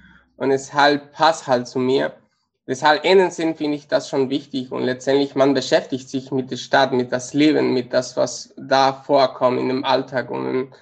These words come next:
das nicht zu dir passt, wenn du dich nicht wohlfühlst, dann glaube ich, ja, geht halt nichts.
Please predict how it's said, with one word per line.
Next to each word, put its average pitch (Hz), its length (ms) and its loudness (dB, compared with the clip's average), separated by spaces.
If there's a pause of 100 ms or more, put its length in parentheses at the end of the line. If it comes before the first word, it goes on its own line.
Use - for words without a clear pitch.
(140)
das 143 220 0
nicht 151 240 -4
zu 147 120 -4
dir 160 260 4
passt, 127 280 -2
wenn 131 120 0
du 135 100 -2
dich 139 200 -8
nicht 139 200 -8
wohlfühlst, 139 720 0 (600)
dann 139 320 2
glaube 135 260 2
ich, 127 240 -8 (300)
ja, 127 420 2
geht 139 260 -4
halt 123 220 -2
nichts. - 400 -8